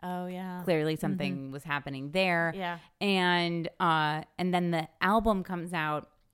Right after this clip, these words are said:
Speaker 2: and she, like, she can't
Speaker 1: Promote it.
Speaker 2: She can't promote it. Not gonna happen. So what her team did, they, uh, well, originally, I guess Fabulous,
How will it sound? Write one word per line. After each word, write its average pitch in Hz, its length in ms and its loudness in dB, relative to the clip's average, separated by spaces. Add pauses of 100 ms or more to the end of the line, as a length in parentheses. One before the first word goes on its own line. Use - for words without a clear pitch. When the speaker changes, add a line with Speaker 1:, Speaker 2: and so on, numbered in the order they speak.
(180)
Speaker 2:
and 160 520 -4 (140)
she, 180 280 -8
like, 165 300 -2
she - 180 -8
can't 190 380 0 (100)
Speaker 1:
Promote 339 340 -8
it. - 140 -12
Speaker 2:
She 175 120 -10
can't 170 160 -4
promote - 240 -10
it. - 140 -14 (240)
Not 180 260 2
gonna 156 140 -4
happen. 147 420 -6 (200)
So - 180 -6
what 165 300 -8 (300)
her 202 140 -6
team 202 600 -4
did, - 420 -6 (800)
they, 165 360 2
uh, 208 60 2
well, 180 220 -2
originally, 226 380 0
I 165 120 0
guess 196 280 -2 (460)
Fabulous, 175 680 -2